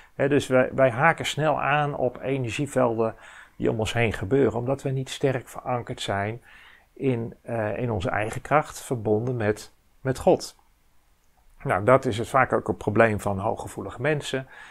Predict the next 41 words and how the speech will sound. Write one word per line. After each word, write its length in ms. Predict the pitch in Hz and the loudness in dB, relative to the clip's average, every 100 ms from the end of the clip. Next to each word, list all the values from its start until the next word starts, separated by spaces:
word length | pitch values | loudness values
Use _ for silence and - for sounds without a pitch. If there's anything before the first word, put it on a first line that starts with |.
| - _ | -20 _
Hè, 240 | 120 135 | 0 2
die, 480 | 117 113 107 113 - | 2 0 0 0 -4
eh, 400 | 107 - 113 110 | -4 -6 -6 -8
die 100 | - | -4
vliegen 260 | 151 147 117 | 0 2 4
alle 180 | 123 98 | 2 4
kanten 380 | 151 156 143 | 4 4 2
uit, 420 | - 127 127 127 110 | 2 4 4 2 -4
die 100 | 107 | -6
staan 220 | - 110 | -6 -6
niet 180 | 147 - | -6 -6
goed 180 | 117 | -6
in 60 | 113 | -6
hun 120 | 107 | -6
eigen 260 | 110 104 101 | -6 -8 -4
kracht, 440 | - 127 - - - | 0 0 0 -12 -8
omdat 320 | 127 117 107 | -4 -4 -6
ze 140 | - | -6
continu 640 | - 190 190 143 147 156 | 2 2 2 -2 -2 -2
met 260 | 147 113 - - | -2 -2 -4 -4
alles 380 | 165 165 151 | 0 2 0
en 220 | 131 123 127 | -2 -6 -4
iedereen 560 | 143 127 113 117 113 - - - | -2 0 2 0 -4 -12 -20 -12
mee 340 | - 104 131 139 | -2 4 6 6
resoneren. 800 | 101 - 95 98 98 104 147 - | 4 -2 -2 0 0 0 -4 -10
En 160 | 110 | -8
als 160 | 104 - | -8 -4
dat 240 | 104 - _ | -4 -6 _
een 160 | - 110 | -14 -6
hele 300 | - 185 131 | -2 0 0
liefdevolle, 640 | 139 165 - 127 127 120 | -2 -4 -4 0 0 0
krachtige 420 | - 131 - 104 | -2 -6 -6 -4
omgeving 540 | 107 98 139 127 127 | -2 2 2 0 -2
is, 320 | 117 117 - - - - - | -4 -6 -10 -16 -20 -20 -12
hè, 160 | - 135 | -2 2
dan 140 | 139 | 2
kun 140 | - 123 | 4 4
je 120 | 113 | 4
je 80 | 107 | 2
supergoed 560 | - 143 - 131 139 | 0 -2 -2 -2 -2
voelen. 420 | - 131 123 127 | 2 2 4 0